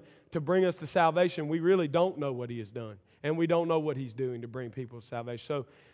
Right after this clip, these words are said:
this is very needful, I think. "But be filled with the Spirit." J I Packer <clears throat> says this.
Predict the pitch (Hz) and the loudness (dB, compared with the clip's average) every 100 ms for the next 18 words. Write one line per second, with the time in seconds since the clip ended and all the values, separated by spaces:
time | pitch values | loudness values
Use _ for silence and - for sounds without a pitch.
0 | - 151 190 165 165 180 175 180 196 - | 0 4 4 2 2 2 2 2 0 -2
1 | 151 135 - 123 107 _ _ - 143 180 | 0 0 -2 -10 -10 _ _ -6 4 4
2 | 156 190 160 - - 269 226 165 151 143 | 4 2 0 -2 2 6 6 4 -2 -6
3 | 131 - 160 190 165 - - 143 110 87 | -12 -6 0 0 0 -8 -8 -8 -8 -12
4 | _ _ _ _ _ _ _ _ _ _ | _ _ _ _ _ _ _ _ _ _
5 | 156 208 196 180 196 196 180 165 139 127 | 6 10 12 10 10 10 8 4 -6 -8
6 | _ - 226 220 196 156 120 - 185 165 | _ -8 -4 -2 -2 -4 -10 -2 2 2
7 | 127 156 143 113 - | 2 0 0 -2 -10